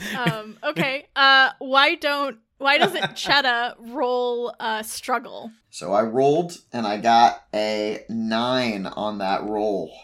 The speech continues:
Speaker 1: Um, okay, choose one. Shrug off the damage, take something from them, surprise them, or frighten them.
Speaker 3: Uh, I think that the, the spider is actually surprised by Chetta in this situation because it did not expect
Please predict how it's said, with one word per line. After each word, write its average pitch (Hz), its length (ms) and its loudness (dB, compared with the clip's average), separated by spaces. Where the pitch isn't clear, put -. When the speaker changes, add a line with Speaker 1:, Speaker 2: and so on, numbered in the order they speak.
Speaker 1:
Um, 240 300 -6
okay, 269 440 0
choose 320 280 -10
one. 214 280 -8
Shrug 254 260 -8
off 269 160 -6
the 269 80 -10
damage, 247 480 -8
take 262 200 -10
something 240 360 -10
from 220 240 -10
them, 214 180 -10
surprise 269 600 -6
them, - 300 -16
or - 140 -18
frighten 208 520 -14
them. - 200 -20
Speaker 3:
Uh, 73 340 0
I 110 80 0
think 147 360 -6
that 117 400 2
the, 117 440 -4
the 120 140 -6
spider 135 560 0
is 117 160 0
actually 117 720 0
surprised 139 1120 4
by 101 540 4
Chetta 107 400 0
in 101 140 -6
this 107 180 -8
situation 107 800 -8
because 104 560 -2
it - 160 -10
did 101 160 -10
not 113 240 2
expect - 680 -2